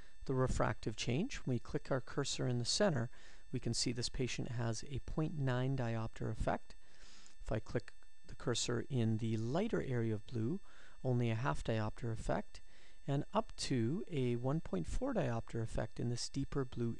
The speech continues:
area. We can also see that the treatment zone, the blue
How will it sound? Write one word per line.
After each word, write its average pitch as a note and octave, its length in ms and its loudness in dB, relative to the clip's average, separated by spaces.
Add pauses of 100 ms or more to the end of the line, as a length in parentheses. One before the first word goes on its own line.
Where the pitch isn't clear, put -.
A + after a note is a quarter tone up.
area. A2+ 340 2 (1500)
We G#3 80 4
can G3+ 160 6
also A3+ 300 6
see C3 360 4
that B2 240 2 (280)
the D3 80 -2
treatment G3+ 540 2
zone, A#2 320 2
the C#3 80 2
blue F3 500 2